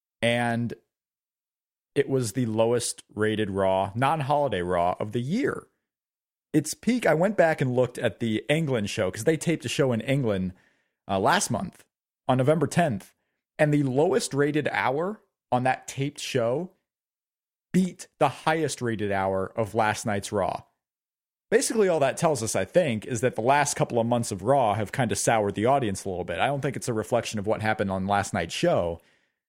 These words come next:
But yeah, people are, uh, I mean, four hundred thousand plus people not watching Raw last night that watched it just a month ago.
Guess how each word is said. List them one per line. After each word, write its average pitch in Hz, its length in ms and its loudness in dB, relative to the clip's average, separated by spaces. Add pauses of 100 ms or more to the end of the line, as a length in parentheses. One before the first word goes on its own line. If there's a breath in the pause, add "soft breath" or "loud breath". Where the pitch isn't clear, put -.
(260)
But 101 220 2
yeah, 170 260 4
people 180 460 4
are, 175 260 6
uh, 156 400 4 (220)
I 131 60 0
mean, 131 160 4
four 151 260 4
hundred 160 260 0
thousand 143 380 2
plus 151 220 0
people 170 280 0
not 113 220 2
watching 135 300 2
Raw 143 180 2
last 95 260 2
night 104 160 2
that 101 80 2
watched 110 300 2
it - 40 -20
just - 220 -2
a 131 40 0
month 139 200 -2
ago. 92 300 -2